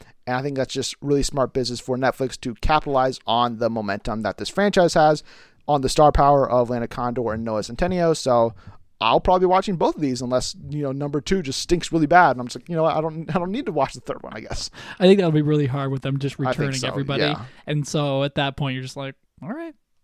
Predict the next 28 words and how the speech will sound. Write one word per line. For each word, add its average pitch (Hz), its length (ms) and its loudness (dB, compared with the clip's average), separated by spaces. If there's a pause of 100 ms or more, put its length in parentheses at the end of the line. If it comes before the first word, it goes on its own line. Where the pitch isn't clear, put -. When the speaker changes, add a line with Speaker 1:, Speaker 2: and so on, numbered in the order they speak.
(100)
Speaker 2:
bring 175 200 -6
it 214 60 -4
on." 247 320 -6 (380)
Um, 151 560 0 (200)
yeah, 202 160 0 (140)
good 170 140 2
move, 196 180 4
good, 175 320 -2
good 202 140 0
move 180 120 4
by 151 100 0
Netflix 139 380 -6
on 135 80 -4
all 120 120 -4
counts. 107 380 -16 (100)
Speaker 1:
Yeah. 113 260 -6
Um, 117 320 0
and 120 160 -4
now 202 220 4
we 160 100 6
also 147 220 2
have 135 200 2
reports 131 380 -2
that 120 340 -2
Disney, 220 540 0
um, 131 360 0 (260)
may 160 240 0
be 214 260 -2